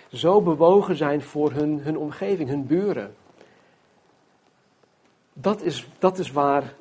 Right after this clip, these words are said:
waar we het over hebben. Er gaan dagelijks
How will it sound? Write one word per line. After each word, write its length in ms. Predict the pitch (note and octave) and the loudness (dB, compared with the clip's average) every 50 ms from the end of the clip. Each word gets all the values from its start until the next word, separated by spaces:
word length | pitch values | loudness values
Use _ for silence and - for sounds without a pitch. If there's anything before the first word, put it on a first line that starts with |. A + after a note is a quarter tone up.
| - | -16
waar 180 | - C#3 C#3 C#3 | -8 -6 -6 -4
we 60 | C3 | -6
het 100 | C3 C3 | -6 -8
over 260 | B2+ C3 B2 B2+ B2 | -6 -6 -6 -6 -6
hebben. 340 | B2+ D#3 E3 - A#2 A2 - - _ _ _ _ _ _ _ _ _ _ _ _ _ _ _ _ _ _ _ _ _ _ _ _ _ _ _ _ _ _ _ _ _ _ _ _ _ _ - | -6 -6 -6 -6 -6 -10 -10 -16 _ _ _ _ _ _ _ _ _ _ _ _ _ _ _ _ _ _ _ _ _ _ _ _ _ _ _ _ _ _ _ _ _ _ _ _ _ _ -8
Er 100 | - D#3+ | -8 -6
gaan 440 | - F3 E3+ E3 D#3+ D#3+ D#3+ D#3+ - - B2 - | 0 2 2 2 2 0 0 -2 -6 -12 -6 0
dagelijks 920 | F3+ E3+ F#3 G#3 G#3+ - - F3 D3 C3+ B2+ - - - - - - - | 2 4 4 4 2 0 -2 -2 -2 -2 -2 -4 -8 -14 -14 -16 -18 -20